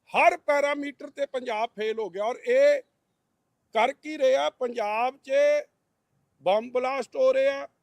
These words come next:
ਹਿੰਦੂ ਭਾਈਚਾਰੇ ਨੂੰ ਕਿੱਥੇ ਟਾਰਗੇਟ ਕੀਤਾ ਜਾ ਰਿਹਾ, ਕਿੱਥੇ ਐਸ ਸੀ ਭਾਈਚਾਰੇ ਦੀ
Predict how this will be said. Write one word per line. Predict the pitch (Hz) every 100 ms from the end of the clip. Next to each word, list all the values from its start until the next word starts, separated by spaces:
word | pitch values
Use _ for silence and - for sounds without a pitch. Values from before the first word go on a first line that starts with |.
| _ _ _ _ _ _ -
ਹਿੰਦੂ | 208 247 285 302
ਭਾਈਚਾਰੇ | 269 233 196 202 233 254 269
ਨੂੰ | 294
ਕਿੱਥੇ | 269 220 277
ਟਾਰਗੇਟ | 302 254 247 240 269
ਕੀਤਾ | - 269 - 269
ਜਾ | 277 269 262
ਰਿਹਾ, | 285 285
ਕਿੱਥੇ | - 220 247 285 226
ਐਸ | 233
ਸੀ | - 302
ਭਾਈਚਾਰੇ | 294 285 226 220 262 262 277 269
ਦੀ | 285 285